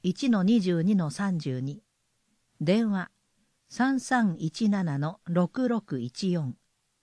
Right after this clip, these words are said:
ホームページ、エイチティーティーピーコロンスラッシュスラッシュダブリューダブリューダブリュードットケーオーイーエヌジェーアイハイフンケーワイオージーアイケーエーアイドッ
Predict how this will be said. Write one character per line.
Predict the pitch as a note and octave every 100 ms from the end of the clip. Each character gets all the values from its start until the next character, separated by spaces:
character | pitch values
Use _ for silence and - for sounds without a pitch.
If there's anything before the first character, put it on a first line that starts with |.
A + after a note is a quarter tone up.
| _ _ _ _
ホ | G#3
ー | B3+
ム | B3
ペ | A#3+ G3
ー |
ジ、 | D3 - _ _ _ _ _
エ | F3+ A#3+
イ |
チ | B3+ -
テ | A#3+
ィ |
ー | A3
テ | A3
ィ | G#3
ー |
ピ | - E3 A#2
ー | -
コ | A3
ロ | G#3
ン | C3 -
ス | - -
ラ | G#3 A3+
ッ |
シ | -
ュ | E3
ス | E3
ラ | D#3
ッ | -
シ | - D3
ュ | - _ _ -
ダ | F#3+ G3+
ブ |
リ | B3
ュ | B3
ー |
ダ | G#3+ G#3
ブ | G#3
リ | G3+
ュ |
ー | F#3
ダ | F#3+
ブ | F3
リ | D#3
ュ | C#3
ー | - -
ド | D#3
ッ | D#3+ _
ト | F3 D#3+ _ _ _ _
ケ | - B3 B3
ー | B3
オ | G#3+ D#3
ー |
イ | F#3+ A3 A3
ー |
エ | G#3
ヌ | E3+
ジ | B2+ F#3
ェ | G#3 G#3
ー |
ア | F#3
イ | D#3+ - _ _
ハ | - A3
イ |
フ | G3 D3+
ン | B2 - _ _ _ -
ケ | A#3 B3+
ー | B3+
ワ | A#3+
イ | A3+
オ | G#3+ G3 C#3
ー |
ジ | C3+ F#3+ G#3+
ー | G3+
ア | F#3
イ | B2+ -
ケ | A3 G#3+
ー | G#3+
エ | G3 F#3+ -
ー |
ア | F3
イ | C#3 _ _ _
ド |
ッ | F3+